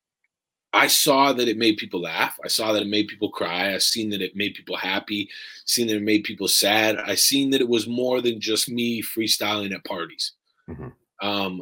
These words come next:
Speaker 1: and, and then that point, you know, I started running my own shows. I started, 'cause there was no shows. Like,
Speaker 2: Yeah.
Speaker 1: a white rapper from Ajax was not
Speaker 2: Yeah. <laughs> No.
Speaker 1: You know, like, I, I, I was
Speaker 2: <laughs>
Speaker 1: doing shows in a West Indian spot called Santa Cruz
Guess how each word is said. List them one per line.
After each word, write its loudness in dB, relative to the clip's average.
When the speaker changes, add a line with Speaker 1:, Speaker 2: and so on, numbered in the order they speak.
Speaker 1:
and, -2
and -2
then -2
that -2
point, -6
you -4
know, -6
I -2
started -2
running -6
my -8
own -8
shows. -8
I -4
started, -4
'cause -6
there 4
was 8
no 4
shows. 2
Like, -8
Speaker 2:
Yeah. -8
Speaker 1:
a 0
white -2
rapper 4
from -6
Ajax 0
was -10
not -6
Speaker 2:
Yeah. -6
<laughs> 2
No. -4
Speaker 1:
You 6
know, 2
like, 6
I, 8
I, 2
I 8
was 4
Speaker 2:
<laughs> 2
Speaker 1:
doing 4
shows 2
in 0
a 2
West 2
Indian -2
spot -4
called 0
Santa -2
Cruz -2